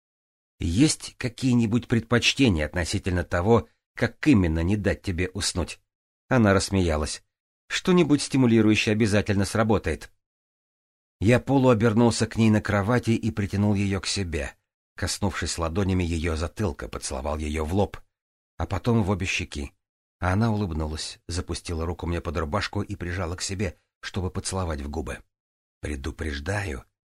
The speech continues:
сказал я, переводя дыхание, — "я брыкаюсь". "Всё в порядке,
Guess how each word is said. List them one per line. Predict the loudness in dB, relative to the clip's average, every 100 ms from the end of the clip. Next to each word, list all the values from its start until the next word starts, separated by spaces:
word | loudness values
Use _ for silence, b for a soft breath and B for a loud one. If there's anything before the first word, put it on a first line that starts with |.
| _
сказал | -12 -8 -8 -6
я, | -8
переводя | -8 -8 -6 -6
дыхание, — | -8 -8 -8 -8 -12 _ _ -6
"я | -2 0
брыкаюсь". | 0 -2 -2 -2 -2 -4 -8 _ _ _ _ -8
"Всё | -6
в | -4
порядке, | -4 -4 -6 -10 -14